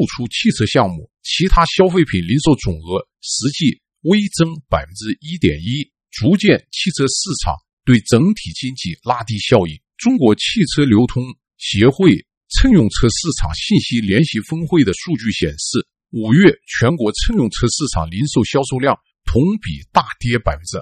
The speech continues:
二十二点一，今年以来累计销量下滑百分之十九点五。所以在这种情况下，中国商务部等部门紧急出台了两大刺激措施。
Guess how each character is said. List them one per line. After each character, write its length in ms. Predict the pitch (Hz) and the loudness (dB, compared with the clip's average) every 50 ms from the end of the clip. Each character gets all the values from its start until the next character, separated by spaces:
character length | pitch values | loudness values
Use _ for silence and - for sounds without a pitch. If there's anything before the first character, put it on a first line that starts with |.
| - - | -4 0
二 140 | 143 127 | 0 0
十 160 | 101 - - 113 | 0 -2 -2 0
二 180 | 139 151 107 | 0 0 0
点 160 | 90 98 76 73 87 | 0 -4 -6 -6 -6
一， 260 | 107 135 165 196 - - _ _ _ _ | -4 -4 -2 -4 -4 -8 _ _ _ _
今 180 | _ - 226 240 | _ -2 0 2
年 160 | 214 160 139 151 | 4 2 2 2
以 120 | 139 92 80 | 0 0 -2
来 300 | 80 85 85 98 127 - - _ _ _ _ | 0 0 0 0 0 0 -4 _ _ _ _
累 180 | - 127 120 101 87 80 | 4 6 6 6 6 4
计 200 | 82 - - 214 | 0 0 2 2
销 280 | 147 - - 170 160 165 | 2 4 4 2 2 4
量 240 | 165 170 160 131 - _ _ _ | 4 2 2 2 0 _ _ _
下 280 | - - - - 131 120 | -10 -2 0 0 0 0
滑 220 | - - 101 98 - | 0 -2 -2 -2 0
百 120 | - 69 - | -4 -6 -6
分 100 | 87 101 | -8 -10
之 120 | - 127 | -10 -8
十 240 | 110 - - - 139 | -6 -6 -6 -6 -6
九 180 | - - 139 160 | 0 2 2 4
点 180 | 147 120 139 | 6 4 4
五。 220 | 156 120 80 76 - _ _ _ - | 4 2 -2 -4 -10 _ _ _ -4
所 160 | - - 185 | 2 4 4
以 40 | 165 | 6
在 160 | - 185 175 | 6 4 2
这 180 | - - 180 262 | 4 4 4 6
种 120 | 208 135 | 6 4
情 180 | - - - 107 | 2 0 -4 -2
况 140 | 117 113 98 | -2 -2 -2
下， 180 | 85 104 82 - - _ _ _ _ - | 0 -2 -2 -2 -4 _ _ _ _ 0
中 120 | 156 165 | 2 4
国 80 | 135 117 | 4 2
商 220 | - - - 160 170 | 2 2 0 0 0
务 120 | 175 175 | -2 -4
部 180 | 165 254 247 202 | -2 0 0 2
等 180 | - 92 73 | 2 0 -2
部 140 | - - 117 | -2 -4 -2
门 220 | 101 87 85 82 - _ _ _ _ - | -2 -2 -4 -8 -12 _ _ _ _ 0
紧 260 | - 127 104 90 80 | 2 2 2 2 0
急 140 | - - 135 160 | 0 2 2 2
出 240 | - - - 185 185 | 0 -4 -6 -4 -2
台 160 | - - 107 | 0 0 2
了 100 | 107 107 | 2 0
两 240 | 98 98 101 85 76 - - | 0 2 2 2 0 0 0
大 80 | - 120 - - _ _ | 0 0 0 0 _ _
刺 220 | - - - 131 | -10 -2 -2 -2
激 100 | 113 98 95 | -2 -2 -6
措 180 | - - 113 95 | -2 0 0 0
施。 180 | - - 107 | 0 -4 -8